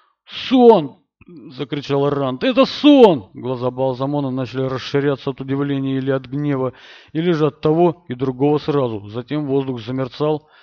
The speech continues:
черты лица Балзамона затуманились, поблекли.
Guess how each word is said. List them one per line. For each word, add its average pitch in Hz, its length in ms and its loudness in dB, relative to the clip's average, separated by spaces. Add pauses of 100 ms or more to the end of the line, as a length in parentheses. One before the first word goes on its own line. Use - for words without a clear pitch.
(140)
черты 147 380 -2
лица 139 240 -6
Балзамона 127 640 -2
затуманились, 127 760 -6 (120)
поблекли. 101 640 -8